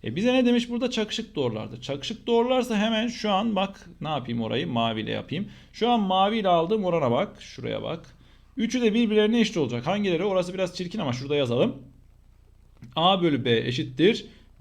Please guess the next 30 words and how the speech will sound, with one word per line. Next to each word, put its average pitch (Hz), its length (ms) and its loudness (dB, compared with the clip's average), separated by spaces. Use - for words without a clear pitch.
C, 165 480 4
B 156 220 4
bölü 151 160 2
E'ymiş 120 320 0
orası. 120 320 -6
A 139 280 0
bölü 139 300 4
B 123 160 0
de 113 120 -2
değil 107 160 -6
zaten. 110 340 -6
Yukarıya 123 360 -4
ne 131 60 -4
yazmışız? 123 360 -2
A 131 220 -2
bölü 120 220 -2
D. 117 300 0
A 202 260 4
bölü 196 200 4
D 175 180 4
eşittir 156 680 -2
B 139 380 2
bölü 202 160 4
E, 214 340 4
o 208 140 2
da 202 80 2
eşittir 175 520 -6
C 170 260 2
bölü 160 160 -2
F. 110 280 -6